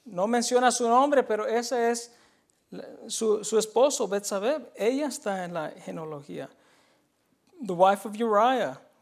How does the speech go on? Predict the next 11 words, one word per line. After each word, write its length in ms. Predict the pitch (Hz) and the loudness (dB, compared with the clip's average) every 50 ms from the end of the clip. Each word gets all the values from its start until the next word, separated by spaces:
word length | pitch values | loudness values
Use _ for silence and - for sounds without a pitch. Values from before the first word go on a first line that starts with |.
| _ | _
she's 400 | - - - - 196 214 233 214 | -12 -12 -10 -8 -6 -6 -6 -4
also 380 | 226 208 196 - - 196 180 170 | -4 -4 -4 -4 -4 -4 -4 -4
there. 260 | 165 156 147 139 131 240 | -4 -6 -6 -6 -8 -8
She 180 | - - 202 | -12 -14 -14
committed 440 | 196 - 208 208 202 202 208 202 202 | -10 -10 -8 -6 -4 -4 -4 -4 -4
adultery 560 | - 196 185 170 175 175 180 190 - - 214 202 | -6 -6 -4 -2 -2 -2 -2 -2 -4 -8 -8 -6
with 240 | 190 208 208 202 | -6 -6 -8 -8
David. 460 | 185 185 190 226 247 226 180 139 - - _ _ _ _ _ _ _ _ _ _ _ | -8 -6 -6 -6 -6 -6 -10 -12 -12 -16 _ _ _ _ _ _ _ _ _ _ _
All 260 | 175 180 220 233 247 | -4 0 0 0 0
of 140 | 247 220 202 | -2 -4 -4
these 420 | 220 226 226 220 208 214 - - | -6 -4 -4 -4 -6 -8 -12 -16